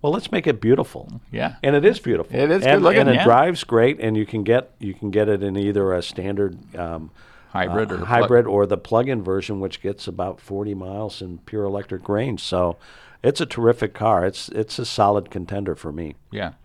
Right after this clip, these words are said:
Speaker 2: I think it's a contender, too. Here's a vehicle I think we both like. I don't know that we consider it co-, a contender to be car of the year. It's the Toyota Crown.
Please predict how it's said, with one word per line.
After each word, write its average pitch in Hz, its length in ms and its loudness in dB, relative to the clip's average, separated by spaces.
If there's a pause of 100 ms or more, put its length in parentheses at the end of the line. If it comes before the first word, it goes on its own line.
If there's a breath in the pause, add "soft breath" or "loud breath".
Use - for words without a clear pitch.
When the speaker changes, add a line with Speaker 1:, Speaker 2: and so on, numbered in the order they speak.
Speaker 2:
I 90 80 -10
think 107 120 -12
it's - 140 -16
a - 20 -20
contender, 85 460 -12
too. 117 340 -10
Here's 190 320 4
a 143 80 6
vehicle 131 380 2
I 120 100 6
think - 200 -6
we 127 100 2
both 131 320 4
like. 139 300 2
I 123 120 4
don't 127 160 -4
know 120 120 0
that 113 120 0
we 117 140 -2
consider 113 560 0
it 92 100 -6
co-, - 200 -6
a - 80 0
contender 117 760 0 (440 soft breath)
to 117 120 2
be 104 200 0
car 113 240 4
of 104 80 2
the 117 60 0
year. 170 120 2
It's - 140 -6
the 107 60 -2
Toyota 107 380 2
Crown. - 560 -4